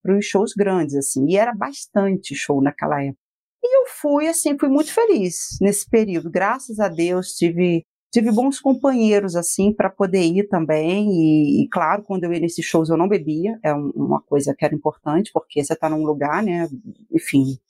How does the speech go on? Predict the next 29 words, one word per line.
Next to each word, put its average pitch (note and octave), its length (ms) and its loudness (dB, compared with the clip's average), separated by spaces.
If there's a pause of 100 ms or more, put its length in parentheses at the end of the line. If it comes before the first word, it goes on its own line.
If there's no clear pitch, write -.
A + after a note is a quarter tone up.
cheio D#3+ 220 0
de D3+ 80 -2
gente D#3+ 240 0
muito D#3+ 180 -2
louca, D#3+ 440 2
desconhecido, D#3 880 -2
né, E3+ 180 2
e E3+ 80 -10
tal. E3 300 -2 (420)
Eu G#3 120 4
ia A#3+ 100 4
muito C#4+ 160 0
pro B3+ 100 -4
Circo A3+ 260 -2
Voador F#3+ 300 0
também, F3 320 0
eu A3+ 60 0
vi F3+ 180 0
muito G#3+ 360 4
show G#3 220 0
no G3+ 60 2
Circo - 320 -4
Voador, D#3 460 0 (260)
é, D3 200 0
de C#3+ 160 -2
rock E3+ 320 0
and D#3+ 100 -10
roll D3 160 -4
mesmo, F3 640 0